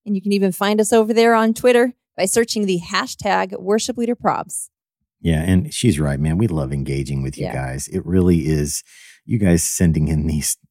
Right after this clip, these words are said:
Speaker 2: ridiculous declines, man. This was a high point of one of
Speaker 1: Right.
Speaker 2: my days, and I was just cracking up the whole time. So thank you.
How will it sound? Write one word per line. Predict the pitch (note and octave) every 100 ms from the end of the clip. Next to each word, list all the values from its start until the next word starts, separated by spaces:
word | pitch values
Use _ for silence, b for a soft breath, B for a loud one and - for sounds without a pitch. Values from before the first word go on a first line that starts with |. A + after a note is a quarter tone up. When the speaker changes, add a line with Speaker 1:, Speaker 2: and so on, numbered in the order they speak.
| -
Speaker 2:
ridiculous | D2 D#2 C#2 D2 C2+ -
declines, | C#2 - C#2+ C2 C2+ -
man. | C2+ C2 C#2+
This | F2 -
was | E2+
a | C#2+
high | C#2+ - D#2
point | D#2 - D2 D2 C#2+
of | D2+ C#2+
one | G#3 F3+
of |
Speaker 1:
Right. | D#2+
Speaker 2:
my | D2
days, | C#2+ G2+ C#2 D2 D2
and | D#2+ D#2
I | D#2+
was | D#2+ D#2+
just | - - E2+ - _ -
cracking | - D#2 D2 D3+
up | C#2 C#2
the | C2+
whole | C2+ C2+
time. | - -
So | - D2+
thank | C#2 F#2 D#2+
you. | C2 A#1+